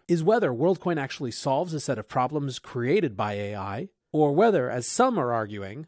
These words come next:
it's part and parcel of a growing dystopian hellscape. WorldCoin was founded three years ago and has been subsequently in a beta period. However, today, the financial network that is part of it has gone live,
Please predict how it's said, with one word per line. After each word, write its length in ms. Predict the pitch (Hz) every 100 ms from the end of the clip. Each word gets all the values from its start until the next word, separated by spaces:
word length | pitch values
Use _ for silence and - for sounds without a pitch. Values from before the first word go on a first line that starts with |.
| _ -
it's 160 | 139
part 260 | - 208 233
and 80 | 202
parcel 420 | 165 147 - 147
of 80 | 127
a 60 |
growing 380 | 113 135 143 147
dystopian 680 | 131 - - 120 127 110 101
hellscape. 600 | - 127 - - 87 - _ _ _ _ -
WorldCoin 380 | 202 262 - 240
was 120 | 220
founded 320 | - 127 135
three 220 | - 127
years 240 | 120 233 156
ago 300 | 113 92 -
and 100 | 131
has 120 | 131
been 260 | 117 254 214
subsequently 680 | 233 226 190 170 170 170
in 120 | 95 101
a 40 |
beta 300 | 107 170 131
period. 500 | - 113 87 87 - _ _ _ -
However, 280 | 139 139 135
today, 460 | 117 170 196 196
the 100 | 156
financial 480 | 143 127 151 196 190
network 380 | 175 160 170 160
that 160 | 123
is 80 | 110
part 260 | - 196 196
of 100 | 180
it 140 | 202
has 140 | 139 120
gone 260 | 107 104
live, 460 | 139 185 196 180